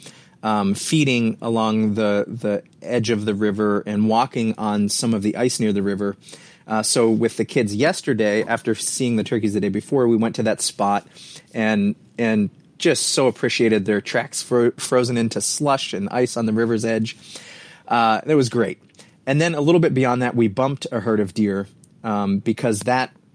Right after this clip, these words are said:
place on the river is south-facing slope and a lot of oaks. So there were lots of deer there. We bumped a herd of deer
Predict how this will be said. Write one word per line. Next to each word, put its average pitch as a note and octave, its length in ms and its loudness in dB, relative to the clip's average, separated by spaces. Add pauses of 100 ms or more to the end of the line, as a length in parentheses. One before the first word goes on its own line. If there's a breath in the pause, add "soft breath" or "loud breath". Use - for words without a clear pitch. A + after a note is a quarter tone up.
(160)
place A#2+ 260 0
on A2+ 60 2
the G#2+ 80 2
river A2 220 2
is G#2 80 -2
south-facing A#2 600 -2
slope A2 380 -2
and G#2 100 -2
a G#2 40 -2
lot G2+ 180 -2
of G2 100 -4
oaks. G2+ 240 -2
So - 180 -4
there G2+ 140 -2
were F#2+ 180 -2
lots G#2 360 -2
of G2 140 -4
deer G2+ 200 0
there. G2 160 -4
We D3 160 -4
bumped D#3+ 340 0
a D3 60 0
herd A#2 180 2
of G2 140 -2
deer G#2 280 0